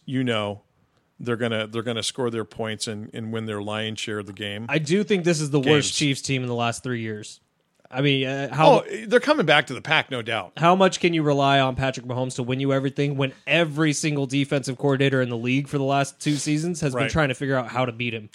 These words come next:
Speaker 1: And is there a Super Bowl hangover? Or did it light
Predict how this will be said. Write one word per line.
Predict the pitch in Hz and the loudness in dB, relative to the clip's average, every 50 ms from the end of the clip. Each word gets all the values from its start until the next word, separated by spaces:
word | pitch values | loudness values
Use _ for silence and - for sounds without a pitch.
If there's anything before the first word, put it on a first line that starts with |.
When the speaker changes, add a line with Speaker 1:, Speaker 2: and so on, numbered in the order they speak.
| _ 160 | _ 0
Speaker 1:
And | 175 196 | 0 2
is | 202 170 | 2 2
there | 180 196 185 185 175 | 2 4 4 2 2
a | - - 160 | -2 -4 -4
Super | - - 196 165 175 | -2 -2 -2 -4 -4
Bowl | 170 180 170 | -2 -2 0
hangover? | 147 147 151 165 170 139 110 - - 98 _ - - - - | 0 0 -2 -2 -4 -6 -8 -10 -14 -16 _ -18 -6 2 6
Or | 202 214 202 165 156 | 8 10 10 10 8
did | 143 127 160 147 135 | 6 4 2 2 2
it | 127 113 - - - - - _ _ _ _ _ | 0 -2 -6 -12 -14 -14 -18 _ _ _ _ _
light | 147 131 143 147 151 147 143 | -6 -2 0 0 0 0 -4